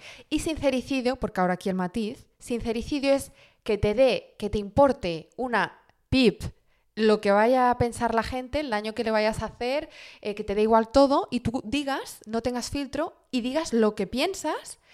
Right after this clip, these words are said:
de una manera agresiva y diciendo, "Ah, pues yo estoy siendo sincera, si no le gusta, su problema".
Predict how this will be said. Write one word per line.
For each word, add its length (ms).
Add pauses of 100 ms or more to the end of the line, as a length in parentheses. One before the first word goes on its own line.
(180)
de 100
una 160
manera 320
agresiva 580 (140)
y 60
diciendo, 520
"Ah, 120
pues 160
yo 40
estoy 200
siendo 260
sincera, 460
si 140
no 100
le 80
gusta, 420 (420)
su 200
problema". 500